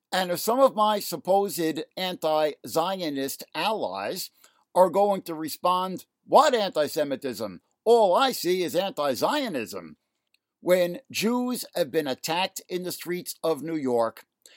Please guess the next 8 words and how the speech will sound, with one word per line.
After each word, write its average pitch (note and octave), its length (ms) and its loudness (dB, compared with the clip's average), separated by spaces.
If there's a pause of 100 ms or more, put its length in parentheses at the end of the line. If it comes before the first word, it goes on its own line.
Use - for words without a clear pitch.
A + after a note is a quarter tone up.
(140)
and C#3+ 240 -2
Jewish-owned G3+ 1080 0
shops - 640 -2 (440)
and C#3 160 -2
synagogues G3+ 800 4 (360)
and D3 180 -2
Jewish G#3 380 0
cemeteries G3 720 0